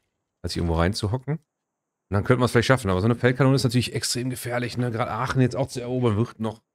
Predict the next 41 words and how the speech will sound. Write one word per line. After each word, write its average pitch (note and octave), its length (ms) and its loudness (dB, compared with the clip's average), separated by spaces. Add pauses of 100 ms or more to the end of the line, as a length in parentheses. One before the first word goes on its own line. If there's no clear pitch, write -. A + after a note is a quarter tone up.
(240)
hart. - 300 -4
Und, G2 240 -8
ne, A#2+ 180 4
nochmal, B2+ 440 4 (320)
Lautaro G2 460 2
wird G2+ 220 -2
halt G2+ 140 0
immer F#2 200 0
mächtiger, D#2+ 480 0
ne? E2 80 -2
Er G2 100 0
ist F#2+ 140 -6
bei F#2+ 80 -4
vierhundert A2+ 500 2
Kultur A2 340 0
bald. F2 300 2 (500)
Der - 120 -4
ist - 180 -4
halt G2 180 2
bald F#2 460 -2 (180)
jenseits G2+ 380 -2
von F#2 140 -4
jeglichen F2+ 760 -2 (280)
relevanten, F2+ 1120 0 (1040)
ja, A2 160 6
Möglichkeiten, A#2 400 4
ihn G2+ 80 0
zu G#2+ 100 -4
besiegen. G2+ 340 4
Da F2+ 100 4
wird G2+ 160 0
halt G#2 100 2
ein D#2+ 40 -6
absoluter G2 440 0
Grind G2+ 240 4
für - 100 -8
mich. F2 240 0
Das - 400 -6
wird G2 220 -6
hart - 240 -6
dann. F2 240 -6